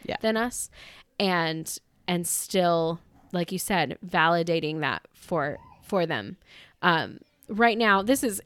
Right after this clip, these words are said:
Speaker 2: it's really interesting because one of the things that I wanted to show in this series is how much everything overlaps,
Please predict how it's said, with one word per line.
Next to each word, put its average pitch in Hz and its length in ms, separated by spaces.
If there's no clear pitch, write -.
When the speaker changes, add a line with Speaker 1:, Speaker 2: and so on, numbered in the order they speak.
Speaker 2:
it's - 360
really 302 260
interesting 220 380
because 196 280
one 240 240
of 277 100
the 233 120
things 180 320
that 180 120
I 180 80
wanted 180 320
to 170 140
show 165 480
in 175 220
this 160 140
series 156 440
is - 180
how 190 200
much 175 200
everything 180 400
overlaps, 156 760